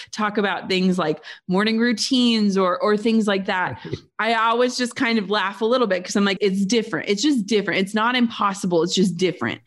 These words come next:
Speaker 1: Traveling with kids, you can absolutely do it. We took Coco to Fiji and Australia and New Zealand. It's just different. It's all just different. And so I just wanna commend the people who are doing this on their own to recognize that when people give well-intentioned advice or,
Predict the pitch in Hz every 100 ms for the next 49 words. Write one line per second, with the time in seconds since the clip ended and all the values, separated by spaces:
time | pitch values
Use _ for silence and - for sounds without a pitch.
0 | - - - 254 233 226 214 190 185 -
1 | 156 165 196 233 233 233 247 214 240 240
2 | 214 208 190 190 208 247 220 277 226 214
3 | 196 - 277 233 214 190 196 - 262 254
4 | 220 196 185 254 226 233 190 196 185 -
5 | 214 208 - - - - - - 220 226
6 | 202 196 180 - 240 185 139 - - -
7 | - 220 226 220 240 226 214 - 208 233
8 | 254 302 247 254 214 190 202 185 208 185
9 | 196 185 165 170 190 196 202 180 180 160
10 | 156 143 - 202 185 165 165 - _ 220
11 | 220 233 262 196 185 190 190 214 233 214
12 | 233 214 196 170 175 190 196 214 190 190
13 | 190 165 180 147 170 247 320 - 208